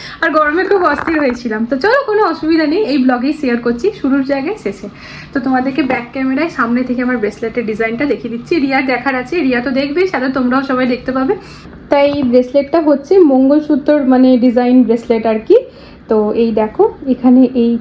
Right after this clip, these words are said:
তিনটে বল ডিজাইন আছে, আর তা বাদে এরকম মাঝখানে এরকম কালো পুঁথি আছে, তো এটার জন্য এটা মঙ্গলসূত্র ব্রেসলেট। এটা আমার খুব পছন্দের আর কি, আর এটা আমি সারপ্রাইজ পেয়েছি বরমশাইয়ের কাছ থেকে। <laughs> এই দেখো,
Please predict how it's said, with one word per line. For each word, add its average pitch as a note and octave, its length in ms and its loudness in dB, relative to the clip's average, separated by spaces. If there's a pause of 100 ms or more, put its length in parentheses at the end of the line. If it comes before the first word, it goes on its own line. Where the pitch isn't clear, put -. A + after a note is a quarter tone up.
তিনটে A#3 300 2
বল A3+ 240 2
ডিজাইন B3 380 2
আছে, C4+ 360 0
আর A#3+ 160 -2
তা A3 120 0
বাদে A3+ 180 2
এরকম A3+ 260 2
মাঝখানে A#3+ 420 2
এরকম B3+ 300 2
কালো A#3 280 0
পুঁথি A3 360 -2
আছে, G3+ 240 0
তো G#3+ 120 2
এটার A#3 240 0
জন্য C4 160 4
এটা E4+ 120 2
মঙ্গলসূত্র A3+ 580 2
ব্রেসলেট। G#3 400 -4 (360)
এটা D4 180 2
আমার E4+ 140 2
খুব E4+ 220 2
পছন্দের D4+ 580 2
আর B3 140 2
কি, C#4+ 200 -4 (200)
আর A3+ 400 0
এটা A#3+ 240 2
আমি B3 200 6
সারপ্রাইজ A3 520 -2 (120)
পেয়েছি G3+ 360 0 (120)
বরমশাইয়ের G#3 600 0
কাছ G3+ 220 -4
থেকে। A#3+ 240 0 (240)
<laughs> F4+ 160 4 (720)
এই A3 140 2
দেখো, G3+ 340 -4